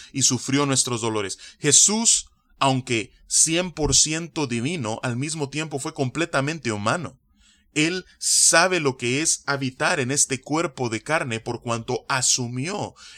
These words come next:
el cuerpo de un hombre. Él fue una persona que, como cualquier otra, padeció las implicaciones de vivir en una tierra caída y corrompida por el pecado. Él llevó nuestras enfermedades, él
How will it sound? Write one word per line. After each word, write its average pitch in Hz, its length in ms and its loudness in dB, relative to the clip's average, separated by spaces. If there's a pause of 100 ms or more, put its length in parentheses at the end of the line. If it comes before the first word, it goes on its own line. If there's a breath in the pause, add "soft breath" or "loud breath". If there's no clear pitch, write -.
el 123 200 0
cuerpo 143 480 -2
de 113 120 -2
un 127 220 0
hombre. 143 440 -2 (500 soft breath)
Él 156 260 4
fue 147 460 0
una 147 260 -4
persona 147 480 -2
que, 120 160 -4
como 110 260 -4
cualquier 117 440 -2
otra, 98 480 -4 (340 soft breath)
padeció 131 840 2 (360 soft breath)
las 123 520 0 (200 soft breath)
implicaciones 151 1160 0
de 127 100 2
vivir 131 400 0
en 135 140 2
una 143 260 0
tierra 120 560 -2 (220 loud breath)
caída 165 500 0
y 143 80 -6
corrompida 135 840 0
por 123 160 -2
el 107 140 0
pecado. 131 600 -2 (280 soft breath)
Él 143 200 0
llevó 147 380 2
nuestras 135 440 -2
enfermedades, 101 560 -4
él 156 120 0